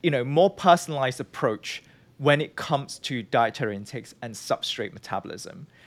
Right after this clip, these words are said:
that, you know, maybe some people would benefit more for restri-, from restricting carbs and some people would benefit more from restricting lipids? What I'm taking from this is the increase in calories in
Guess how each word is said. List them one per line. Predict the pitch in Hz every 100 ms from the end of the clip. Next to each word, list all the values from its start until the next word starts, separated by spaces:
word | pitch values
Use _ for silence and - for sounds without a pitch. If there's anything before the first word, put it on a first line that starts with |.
| - _
that, | 127 120 113 - _ -
you | 139
know, | 127
maybe | 120 147 160
some | 185 160
people | 160 151 147
would | 120 143 -
benefit | 147 123 - -
more | 131 160 127 90 160 _ _
for | - 127
restri-, | 107 107 - -
from | - -
restricting | 110 - - 180 - 120
carbs | - 120 101 -
and | - 123
some | 110
people | 110 113 113
would | 98
benefit | 107 107 117
more | 113
from | 107 107
restricting | 101 - - 123 101
lipids? | 113 113 98 - - -
What | 135 151
I'm | - 190 240
taking | 190 - 175 175 131
from | 117 104 101
this | 90 71 - - - - _ -
is | 131 123 120 - - _ _ _ - 143
the | 156 156 -
increase | 156 143 - - 196 220 - -
in | 147
calories | 127 - 135 117 110
in | 120